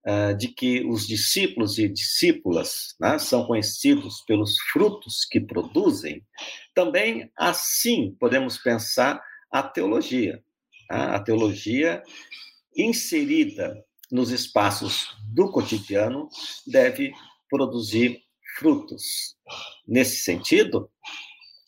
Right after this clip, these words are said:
poderíamos pensar, né, na, na, nos vários quadros que existem na sociedade, eh, que inviabilizam, por exemplo,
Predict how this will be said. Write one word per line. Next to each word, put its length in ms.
poderíamos 420
pensar, 680
né, 220
na, 400
na, 200
nos 360
vários 480
quadros 880
que 100
existem 640
na 120
sociedade, 880
eh, 480
que 300
inviabilizam, 1040
por 220
exemplo, 540